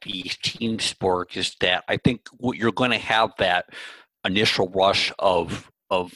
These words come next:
um, positive covid tests when you've had people being in different places and, and being with different people and whatever, right? And then when you, you, once you're like the N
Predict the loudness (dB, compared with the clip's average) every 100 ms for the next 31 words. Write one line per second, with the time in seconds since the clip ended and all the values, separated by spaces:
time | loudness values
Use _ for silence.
0 | -2 0 -2 -10 -16 -20 -10 0 2 2
1 | 0 -4 -6 -8 -4 -2 -2 -6 -2 0
2 | 0 -4 -14 -20 -16 -6 -2 0 0 0
3 | 0 -2 -6 -2 2 2 -2 -10 -20 -20
4 | _ _ _ -20 _ -10 0 2 4 2
5 | 0 0 2 2 0 -2 -2 -2 -4 -6
6 | -6 -6 -6 -2 -2 -2 -6 -6 -4 -2
7 | 0 0 2 2 2 0 -2 -4 0 2
8 | 0 0 0 2 2 0 2 2 2 -2
9 | -8 -16 -10 0 4 8 8 8 8 6
10 | 4 2 _ -18 -18 -12 -10 -10 -14 0
11 | 4 6 6 6 6 4 2 2 2